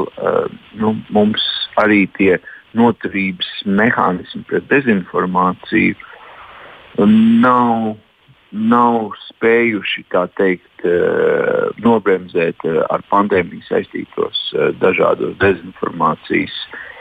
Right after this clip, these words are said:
ā, stāstu izplatību sabiedrībā. Un, ā, varbūt tas ir tāpēc, ka tieši no veselības jomas saistītā informācija, nu, mums nav bijusi tā kā ām,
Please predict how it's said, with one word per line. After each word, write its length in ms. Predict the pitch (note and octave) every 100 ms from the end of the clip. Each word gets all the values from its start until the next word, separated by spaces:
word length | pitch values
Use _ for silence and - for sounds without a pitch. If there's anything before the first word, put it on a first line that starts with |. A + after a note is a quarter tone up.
| - -
ā, 160 | - E2+ D#2+ D#2 D#2 D#2 D2 C#2+ B1 A1+ - -
stāstu 760 | - - A2+ F2+ F2+ - - - _
izplatību 640 | - A2 - - F#2+ F2+ -
sabiedrībā. 920 | D3+ D3+ G2+ F#2 F2+ F2+ F2 F2+ E2+ - - - - - - -
Un, 340 | G2 G2 F#2+
ā, 160 | F#2 F2+ F2+ F#2
varbūt 440 | F2+ G#2+ G2 F#2
tas 140 | - F#2
ir 140 | -
tāpēc, 500 | - G2+ - G2 F#2 -
ka 160 | - F2+
tieši 720 | - G2 F#2 - - F2+ E2 - -
no 260 | - F#2 F2
veselības 640 | D3 F#3+ - - - -
jomas 380 | A2+ G#2+ A2+ A#2+
saistītā 640 | A2+ G2+ - G#2 F#2+ F#2+ F2+ F2 E2 E2+ -
informācija, 920 | G#2 G#2 - F#2+ F#2+ F#2 - F#2+ F#2+
nu, 140 | F#2+ F#2+
mums 380 | G2 G2+ F#2+ -
nav 240 | G2 F2+
bijusi 320 | G2+ F#2+ - -
tā 140 | -
kā 240 | - E2+ - - - - - - _ - -
ām, 640 | F2 E2+ E2 E2 D#2+ D#2